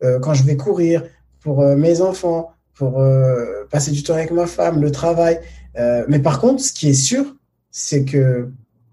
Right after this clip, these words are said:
le travail n'est pas ma priorité dans la vie. J'aime beaucoup ce que je fais, mais c'est, il y a des gens qui vont dire c'est avant tout c'est le travail,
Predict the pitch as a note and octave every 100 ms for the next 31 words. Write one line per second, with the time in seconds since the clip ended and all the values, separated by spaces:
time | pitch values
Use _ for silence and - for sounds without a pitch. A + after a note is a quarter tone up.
0 | _ _ D#3 C3+ D#3+ F3 F3 D#3 E3 D3+
1 | C3+ C#3 C3 C3+ C3 A#2 A2+ B2+ - _
2 | _ _ D3+ D#3 F#3+ G3 A#3+ - F#3 -
3 | F#3 C3 - _ _ _ _ _ C3+ C#3+
4 | D3 C#3 - - - D3 - _ _ D3
5 | D#3 D3 D#3 F3 C#3 B2+ - A#2 C3+ C#3+
6 | C3+ - - C#3 - C3+ D3 G3+